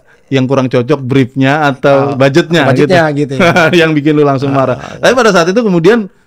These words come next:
Speaker 1: pada akhirnya ketika agak adem, kita kemudian berpikir juga, ini anak agensi.
Speaker 2: Anak agensi.
Speaker 1: Mereka kerja.
Speaker 2: Mereka kerja juga.
Speaker 1: Kita, ya sudahlah, gitu lah.
Speaker 2: Mm-mm.
Speaker 1: Mereka hanya menjalankan tugas.
Speaker 2: Ya.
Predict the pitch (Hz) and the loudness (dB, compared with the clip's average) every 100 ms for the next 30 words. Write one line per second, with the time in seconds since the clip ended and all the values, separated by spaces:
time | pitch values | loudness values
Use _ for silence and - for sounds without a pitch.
0 | _ 135 147 143 190 208 151 151 139 131 | _ -2 0 0 0 -2 -2 0 0 -2
1 | 113 127 156 160 151 151 139 147 151 117 | -2 -2 -2 -2 -2 -2 0 0 0 -4
2 | 113 139 123 135 120 113 143 120 92 95 | -6 -4 -2 0 0 -2 -4 -6 -8 -8
3 | 101 98 - 80 85 87 92 117 123 117 | -8 -8 -12 -16 -16 -14 -6 -4 -4 -4
4 | 113 98 90 78 82 87 - 90 76 87 | -6 -6 -10 -10 -14 -16 -16 -20 -20 -20
5 | 82 82 117 - 127 113 113 131 139 123 | -20 -12 -8 -2 0 0 0 0 0 0
6 | 113 98 101 101 101 95 80 73 113 123 | -4 -6 -8 -6 -6 -10 -14 -12 -6 -2
7 | 143 139 131 127 117 120 113 110 104 104 | 0 0 0 0 0 0 0 -2 -2 -2
8 | 123 123 90 78 78 82 | -2 -4 -8 -14 -16 -20